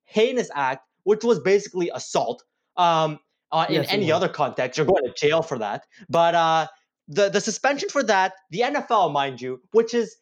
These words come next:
Speaker 1: had its own track record of absolutely awful player safety, uh, they handed down Myles Garrett with an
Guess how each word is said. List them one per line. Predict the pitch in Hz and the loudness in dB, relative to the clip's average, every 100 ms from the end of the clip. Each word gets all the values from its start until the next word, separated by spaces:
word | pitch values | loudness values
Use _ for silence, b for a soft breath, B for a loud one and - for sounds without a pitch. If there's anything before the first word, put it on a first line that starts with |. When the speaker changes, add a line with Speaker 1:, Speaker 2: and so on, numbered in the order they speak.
| _ | _
Speaker 1:
had | 262 262 | -2 -2
its | 247 | 0
own | 269 285 | 2 2
track | - 226 - | 2 0 2
record | 190 160 160 147 - - | -2 -2 -4 -4 -6 0
of | 180 165 - | 2 2 -2
absolutely | 185 196 - 196 180 170 - | -2 -2 0 0 0 -2 -2
awful | 160 160 151 | -2 0 -4
player | 147 151 139 | 0 0 0
safety, | 143 127 123 180 240 B B B - | -2 -6 -6 -8 -8 B B B 0
uh, | 196 196 - _ - | 2 2 -2 _ 0
they | 240 294 | 2 2
handed | 294 285 220 | -2 -4 0
down | 208 202 185 | 0 2 0
Myles | 180 196 | 0 0
Garrett | 170 151 147 147 - _ _ - | 0 0 0 -4 -12 _ _ -4
with | 165 185 175 | 2 4 2
an | 175 | 0